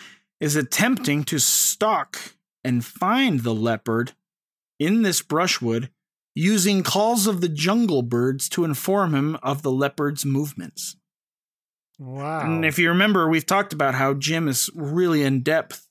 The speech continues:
Speaker 1: with, uh, being able to do something like this. Remember, he used to, if you remember, Dave, we talked about how, uh, Jim would make leopard sounds.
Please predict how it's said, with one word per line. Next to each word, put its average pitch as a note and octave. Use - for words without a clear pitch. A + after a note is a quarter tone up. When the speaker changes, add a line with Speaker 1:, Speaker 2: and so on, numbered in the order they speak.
Speaker 1:
with, B2
uh, A2
being D#3
able D#3
to D3
do F3
something B2
like A2
this. -
Remember, E3+
he G3
used G#3
to, -
if D#3
you E3
remember, E3+
Dave, D#3
we E3+
talked D3+
about C#3
how, C#3
uh, B2
Jim D3+
would C3+
make C#3
leopard D3
sounds. G3